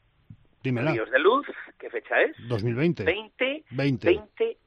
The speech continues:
Speaker 2: de marzo, sábado. Cada vez más tarde, yo creo, esta carrera. No lo sé. Ya no sé si es por cuestión del río, por cuestión de la luz.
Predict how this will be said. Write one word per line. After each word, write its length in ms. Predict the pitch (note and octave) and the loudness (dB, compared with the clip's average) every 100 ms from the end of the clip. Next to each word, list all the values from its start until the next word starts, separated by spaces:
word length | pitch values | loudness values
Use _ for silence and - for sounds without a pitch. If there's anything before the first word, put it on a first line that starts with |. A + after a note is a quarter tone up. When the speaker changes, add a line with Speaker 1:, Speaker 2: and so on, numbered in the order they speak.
| - | -8
Speaker 2:
de 160 | A2+ | -6
marzo, 500 | - B2 - - - - - | -4 -4 -4 -12 -20 -20 0
sábado. 440 | D3+ G#2+ F#2 F2+ - - - - _ - | 2 2 -2 -12 -20 -20 -20 -20 _ -4
Cada 180 | A#2+ | -2
vez 120 | D#3 G#3+ | 0 -2
más 140 | - - | -4 -6
tarde, 320 | F#3+ F#3 A#2+ | -8 -8 -12
yo 120 | G#2+ | -10
creo, 240 | D3+ E3 | -6 -6
esta 180 | - A#2+ | -4 -8
carrera. 340 | - A#2 E3 B2+ | -6 0 0 0
No 160 | C#3 E3 | 0 2
lo 100 | F#3+ - | 2 0
sé. 140 | F3+ - B2+ A#2+ | -4 -4 -8 2
Ya 120 | D3 | 2
no 140 | D#3+ - | 2 -4
sé 160 | D#3+ - | -8 -8
si 500 | C3+ C3+ C3 B2 A#2+ - - _ - - | -10 -6 -6 -6 -8 -12 -20 _ -18 -8
es 160 | C#3 - | -8 -4
por 120 | C3 | -2
cuestión 300 | C#3 - B2+ | -2 0 2
del 160 | A2+ A2 | 2 4
río, 340 | D#3+ G3 F#3 | 6 6 6
por 180 | - A#2 | 2 -4
cuestión 360 | A#2+ - D3+ C#3+ | -6 0 2 4
de 80 | |
la 140 | A#2 A#2 | 2 4
luz. 180 | G3 | 2